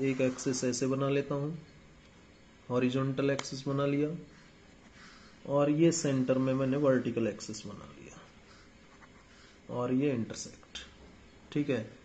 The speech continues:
ये y dash कह देता हूँ, ये वाई कह देता हूँ, ये एक्स कह देता हूँ, ये x dash कह देता हूँ, ठीक है। अब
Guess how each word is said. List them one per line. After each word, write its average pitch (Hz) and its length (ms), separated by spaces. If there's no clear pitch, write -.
ये 123 180
y 120 260
dash 131 320
कह 139 100
देता 143 260
हूँ, 147 360
ये 123 100
वाई 113 300
कह 135 180
देता 139 280
हूँ, 143 280
ये 123 140
एक्स - 220
कह 135 180
देता 135 260
हूँ, 135 220
ये 123 320
x 131 280
dash 113 280
कह 110 80
देता - 280
हूँ, - 80
ठीक 151 220
है। 165 120
अब 127 260